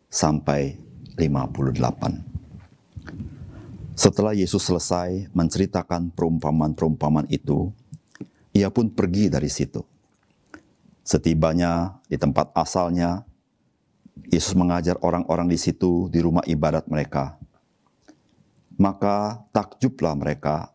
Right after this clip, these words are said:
ak-, dan berkata, "Dari mana diperolehnya hikmat itu dan kuasa untuk mengadakan mujizat-mujizat itu? Bukankah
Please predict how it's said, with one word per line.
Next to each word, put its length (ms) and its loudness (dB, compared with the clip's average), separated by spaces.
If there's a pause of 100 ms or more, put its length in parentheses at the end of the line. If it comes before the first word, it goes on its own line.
ak-, 280 -2 (240)
dan 280 2
berkata, 640 -4 (840)
"Dari 320 4
mana 320 4
diperolehnya 640 2
hikmat 400 0
itu 320 -2 (640)
dan 240 2
kuasa 560 0
untuk 240 0
mengadakan 480 2
mujizat-mujizat 880 0
itu? 240 -6 (960)
Bukankah 640 2